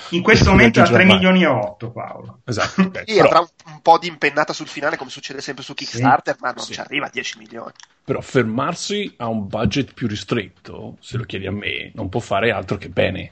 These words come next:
Speaker 2: alle probabilità che un gioco complesso,
Speaker 1: Mm.
Speaker 2: come sicuramente sarà Shenmue,
Speaker 1: Mm.
Speaker 2: possa un giorno uscire.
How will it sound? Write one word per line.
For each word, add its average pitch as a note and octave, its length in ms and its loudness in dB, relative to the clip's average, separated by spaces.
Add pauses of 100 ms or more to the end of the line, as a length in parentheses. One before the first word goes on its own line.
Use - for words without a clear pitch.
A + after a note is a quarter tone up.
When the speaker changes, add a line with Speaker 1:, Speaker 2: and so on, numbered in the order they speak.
Speaker 2:
alle G2 180 0
probabilità G2 560 0
che - 140 -12
un F#2 80 -6
gioco G2+ 260 0
complesso, - 840 0 (160)
Speaker 1:
Mm. B2+ 80 0
Speaker 2:
come G#2+ 140 2
sicuramente G2 580 -2
sarà F#2+ 240 -8
Shenmue, G#2+ 480 -2 (240)
Speaker 1:
Mm. A#2 100 -2
Speaker 2:
possa G#2 320 -6
un A2+ 120 0
giorno F#2+ 260 -2
uscire. E2+ 540 -6